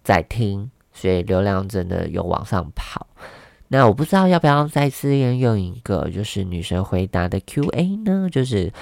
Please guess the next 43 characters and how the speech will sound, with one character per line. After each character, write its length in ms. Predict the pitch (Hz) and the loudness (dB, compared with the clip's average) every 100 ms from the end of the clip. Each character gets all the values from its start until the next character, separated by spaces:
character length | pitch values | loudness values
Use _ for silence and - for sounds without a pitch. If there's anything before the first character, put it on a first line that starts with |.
| - | -12
让 160 | 113 117 | 0 0
我 60 | 92 | 2
可 100 | 98 | 0
以 40 | |
用 120 | 92 | 0
Podcast 640 | 92 - 87 92 80 113 87 | -4 -2 -2 -2 -6 -10 -8
跟 320 | 90 87 98 | -8 -8 -10
大 220 | 85 85 | -8 -8
家 420 | 92 78 67 98 - - - _ _ _ | -8 -8 -8 -10 -14 -20 -20 _ _ _
分 340 | _ - 92 95 | _ -4 -2 -2
享 300 | - - - - - | -6 -6 -8 -10 -18
故 220 | - - - | -6 -6 -6
事， 200 | - 90 | -8 -6
因 140 | 104 | -2
为 300 | 113 101 - - | 0 -2 -4 -2
可 100 | 117 | -2
能 220 | 104 110 | 0 -4
前 260 | - - 113 | -2 0 0
面 160 | 135 | -2
集 140 | - 101 | -4 -4
数 180 | 127 | 0
很 160 | 107 - - | 0 -2 -4
多， 240 | 98 95 | -2 -2
大 100 | 98 | 0
家 220 | 95 98 | 2 2
可 120 | 98 82 | 0 -4
能 140 | 73 78 | -4 -8
就 280 | - 82 71 - _ - | -4 -4 -4 -10 _ -8
也 160 | 78 78 | -2 -2
懒 160 | 80 | -2
得 100 | - | -4
回 120 | 92 | -6
去 160 | - - | -6 -10
听 200 | - - | -10 -10
了， 100 | 78 | -10
我 140 | 78 82 | -10 -4
就 120 | 98 | -4
可 140 | 101 | -2
以 60 | 90 | -4
做 200 | - 87 | -2 -6
一 40 | |
些 180 | 90 90 | -4 -6
整 240 | - - | -6 -8